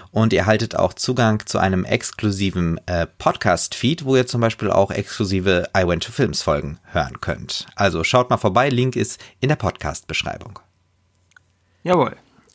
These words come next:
Speaker 2: Ähm, wir schauen uns heute die D V D an, auf Deutsch.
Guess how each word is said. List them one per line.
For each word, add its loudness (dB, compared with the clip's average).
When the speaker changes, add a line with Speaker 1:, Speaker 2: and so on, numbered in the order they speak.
Speaker 2:
Ähm, 4
wir 8
schauen 6
uns 0
heute 0
die -4
D 2
V -2
D 2
an, -2
auf -8
Deutsch. -4